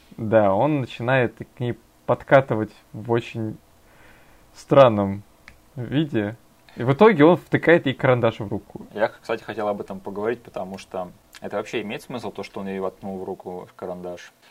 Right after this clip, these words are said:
Speaker 2: Потому что мы узнаём, что это не совсем цель пришельцев, которые захватывают эту школу.
Speaker 1: Да.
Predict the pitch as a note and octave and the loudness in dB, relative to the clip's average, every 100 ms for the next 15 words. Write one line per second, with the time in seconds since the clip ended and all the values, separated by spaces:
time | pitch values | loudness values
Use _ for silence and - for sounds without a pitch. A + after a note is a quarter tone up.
0 | _ - A2 A#2+ A2 C3+ E3+ C#3 B2+ G#2+ | _ -6 -4 -6 -8 -6 -4 -2 -4 -6
1 | - G#2+ G#2 G2 F2+ - _ - A2+ B2+ | -8 -6 -4 -6 -10 -20 _ -8 -6 -8
2 | A2+ B2 - A#2+ - G#2+ - G2 - G#2+ | -6 -6 -6 -8 -6 -8 -8 -10 -6 -6
3 | - - - - F#2+ F#2 - G2+ F#2+ F2+ | -8 -14 -12 -8 -8 -8 -10 -12 -10 -12
4 | - - - - F#2+ - _ _ _ _ | -14 -16 -10 -10 -12 -18 _ _ _ _
5 | - G2+ G#2 | -6 -4 -4